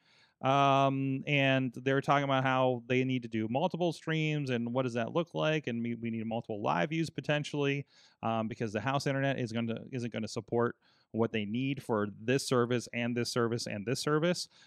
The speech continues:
So it's really, really interesting problems to solve there. Um, so, but it, it's been, again, it's, it's been that kinda secure, like,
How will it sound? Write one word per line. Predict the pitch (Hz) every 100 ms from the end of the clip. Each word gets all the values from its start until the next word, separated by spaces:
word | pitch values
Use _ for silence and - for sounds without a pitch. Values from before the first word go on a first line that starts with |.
| -
So | 123
it's | 139
really, | 185 170 -
really | 143 175 165
interesting | 143 - 135 120
problems | 127 120 117 107
to | 104
solve | 120 110 104
there. | 107 92 - _ _ -
Um, | 113 107 104 107
so, | - 120 107 104 101
but | - 104
it, | 123 123
it's | 123
been, | - 127 117 110 -
again, | 127 131 120
it's, | 120 120
it's | 135 -
been | 143
that | 131 120
kinda | - 139
secure, | - 127 - 139 139 139
like, | 127 123 123